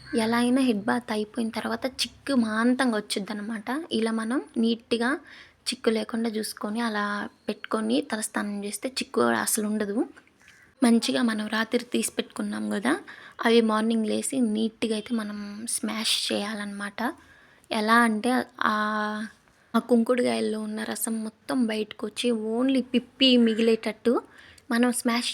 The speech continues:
చేసేటప్పుడే మందారం ఆకు కూడా ఏం ఉండదు, మందారం ఆకు కూడా స్మాష్ అయిపోద్ది అనమాట,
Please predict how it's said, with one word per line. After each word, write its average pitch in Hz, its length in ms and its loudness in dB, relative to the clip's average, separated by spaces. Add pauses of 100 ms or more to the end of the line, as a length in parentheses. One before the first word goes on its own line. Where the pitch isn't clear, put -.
చేసేటప్పుడే 240 720 -4 (800)
మందారం 247 340 4
ఆకు 214 220 -2
కూడా 233 140 4 (120)
ఏం 240 140 2 (100)
ఉండదు, 208 260 -2 (120)
మందారం 226 440 -2
ఆకు 208 200 -6
కూడా 226 120 -2 (140)
స్మాష్ 220 420 -4
అయిపోద్ది 220 380 -2
అనమాట, 208 260 -6